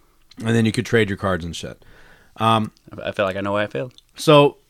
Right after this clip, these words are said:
Speaker 1: they were gonna redo this entire game and relaunch it. Unfortunately, it seems the finished version of Artifact two point oh will never see the light of day. Due to con-, continuing low active player account numbers, Valve has announced active development of Artifact two point oh is ceasing. The upshot,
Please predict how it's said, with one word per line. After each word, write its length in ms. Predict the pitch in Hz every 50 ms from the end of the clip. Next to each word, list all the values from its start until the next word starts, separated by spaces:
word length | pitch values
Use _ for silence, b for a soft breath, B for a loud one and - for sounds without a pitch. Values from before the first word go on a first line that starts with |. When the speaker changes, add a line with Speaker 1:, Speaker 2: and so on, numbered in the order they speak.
| _ _ _ _ _ _ _ _ _
Speaker 1:
they 180 | 123 131 156
were 100 | 170 170
gonna 200 | 151 165 160 143 123
redo 380 | 127 139 156 156 135 151 156
this 180 | 147 139 - -
entire 360 | 117 104 123 120 123 131 127
game 340 | 117 117 117 117 117 117 120
and 220 | - 98 95 95 92
relaunch 500 | 95 107 107 104 104 98 101 - - 82
it. 80 | 80 - -
Unfortunately, 560 | 104 101 - 127 135 131 - - 135 127 123
it 100 | 113 -
seems 220 | - 127 117 104
the 40 | 98
finished 280 | - - 135 139 135 -
version 240 | - 127 120 107 117
of 80 | 104
Artifact 420 | 101 101 104 - - 107 104 - -
two 120 | 120 113
point 240 | - 123 117 117 113
oh 80 | 110 107
will 100 | 101 92
never 240 | 87 92 98 98
see 140 | 107 - 117
the 80 | 101 104
light 160 | 107 104 104
of 40 | 104
day. 260 | 123 135 113 85 - - - _ _ _ b b b b b b b b b -
Due 160 | 139 156 170
to 100 | 151 147
con-, 360 | - - 123 120 123 135 - - _ -
continuing 520 | - 127 117 - 151 165 170 170 156 135
low 180 | 131 135 135 131
active 320 | 113 113 123 - - 107
player 220 | - 123 120 120 113
account 400 | 101 - 117 113 113 117 - - - -
numbers, 400 | 107 98 95 87 95 98 95 -
Valve 300 | - 110 110 123 131 117
has 100 | 117 107
announced 340 | 110 110 113 113 110 - -
active 300 | 110 120 120 - 123 107
development 380 | 101 117 117 120 117 113 107
of 80 | 95 107
Artifact 360 | 117 117 - - 120 117 -
two 120 | - 135
point 240 | 120 - 131 127 123
oh 160 | 120 117 113
is 80 | 107 -
ceasing. 440 | - - 98 92 87 85 82 82 - b b b b b b b b b b b b b b b b _ _ _ _
The 140 | 107 127 139
upshot, 480 | 156 147 - - 175 156 156 156 -